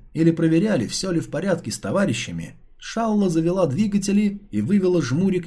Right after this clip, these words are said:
из ангара. Снаружи она сразу же поменяла курс, одновременно набирая скорость.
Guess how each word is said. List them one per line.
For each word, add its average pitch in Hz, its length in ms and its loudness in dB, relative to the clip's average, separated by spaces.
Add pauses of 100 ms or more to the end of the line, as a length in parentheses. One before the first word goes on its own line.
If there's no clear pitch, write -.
из 156 140 -2
ангара. 135 560 -4 (880)
Снаружи 190 640 0
она 170 240 -2
сразу 185 400 -2
же 185 80 -4
поменяла 180 500 -2
курс, 175 460 -4 (140)
одновременно 139 800 0
набирая 170 420 2
скорость. - 640 -6